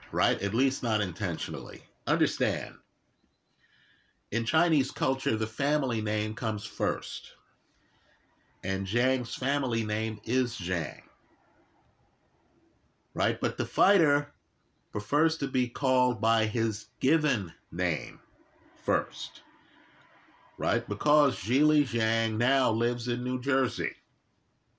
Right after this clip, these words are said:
right? So, just like Ali should be called by the name he preferred, just like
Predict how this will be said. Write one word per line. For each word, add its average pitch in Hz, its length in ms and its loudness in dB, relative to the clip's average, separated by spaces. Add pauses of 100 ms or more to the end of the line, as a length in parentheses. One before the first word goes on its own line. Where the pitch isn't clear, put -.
(840)
right? 104 260 0
So, - 480 4 (2750)
just 147 300 0
like 139 420 4 (240)
Ali 120 560 2 (2250)
should 117 280 -2
be 113 140 0
called 123 500 2
by 104 480 4 (360)
the 92 80 -6
name 113 280 0
he 131 200 0
preferred, 104 600 0 (1080)
just 175 380 2
like 131 460 2